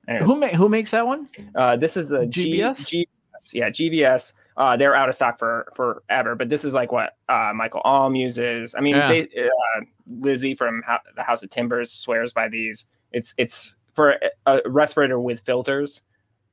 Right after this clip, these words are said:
Speaker 1: I
Speaker 2: Can you
Speaker 1: mean,
Speaker 2: even, can you even get the cartridges right now, or
Speaker 1: Right now
Speaker 2: is it
Speaker 1: you can.
Speaker 2: Okay.
Speaker 1: Yeah, for, there was about six months where you couldn't get, you couldn't get either the, the mask or the filters, but right now you can. They're starting to ramp back up.
Speaker 2: Cool.
Speaker 1: Um, and yeah, so anyways, little, little,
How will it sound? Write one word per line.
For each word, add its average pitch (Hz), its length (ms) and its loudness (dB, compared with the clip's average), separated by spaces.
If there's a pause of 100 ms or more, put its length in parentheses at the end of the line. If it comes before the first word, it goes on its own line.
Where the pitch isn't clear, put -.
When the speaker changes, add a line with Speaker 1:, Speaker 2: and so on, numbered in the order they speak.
(420)
Speaker 1:
I 120 60 0
Speaker 2:
Can 202 120 6
you 208 80 6
Speaker 1:
mean, 226 80 4
Speaker 2:
even, 190 280 2
can 135 220 -4
you 135 100 2
even 131 180 -2
get 131 160 -2
the 123 80 -8
cartridges 127 540 -2
right 131 200 -2
now, 139 240 -6
or 117 240 -2
Speaker 1:
Right 156 160 0
now 202 160 2
Speaker 2:
is 247 60 2
it 208 40 0
Speaker 1:
you 180 60 -4 (100)
can. 131 240 0 (280)
Speaker 2:
Okay. 143 100 4
Speaker 1:
Yeah, 104 240 0
for, 151 240 0 (160)
there 151 140 2
was 151 120 -2
about 151 220 2
six 160 220 -4
months 131 280 0
where 123 80 -4
you 117 80 -4
couldn't 120 200 -6
get, 120 240 -4 (100)
you 123 140 -6
couldn't 131 180 -2
get 120 260 -2
either 113 440 -2
the, 104 340 -2 (160)
the 113 80 -4
mask 120 420 0
or 110 140 2
the 90 80 -6
filters, 101 420 -2
but - 140 -4
right 139 180 2
now 127 200 2
you 120 160 0
can. 123 320 -2
They're 120 100 -4
starting 113 320 -2
to 113 80 -8
ramp 113 240 -4
back 110 240 -4
up. 107 220 -6 (360)
Speaker 2:
Cool. 165 140 4
Speaker 1:
Um, 135 240 0 (140)
and 113 120 2
yeah, - 260 -2
so 107 300 0
anyways, 117 360 0 (320)
little, 165 280 6
little, 160 320 6